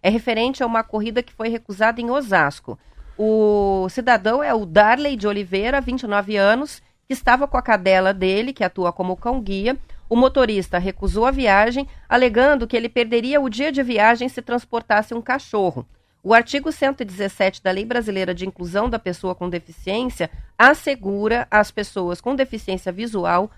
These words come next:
o acompanhamento de um cão-guia em qualquer meio de transporte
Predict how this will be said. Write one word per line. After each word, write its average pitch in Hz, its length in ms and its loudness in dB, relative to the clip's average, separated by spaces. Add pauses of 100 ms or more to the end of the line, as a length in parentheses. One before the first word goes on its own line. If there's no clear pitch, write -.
(140)
o 220 140 4
acompanhamento 220 760 0
de 175 120 -8
um 190 40 -4
cão-guia 170 640 -2 (260)
em 262 180 4
qualquer 240 640 4
meio 226 340 0
de 226 100 -6
transporte 185 840 0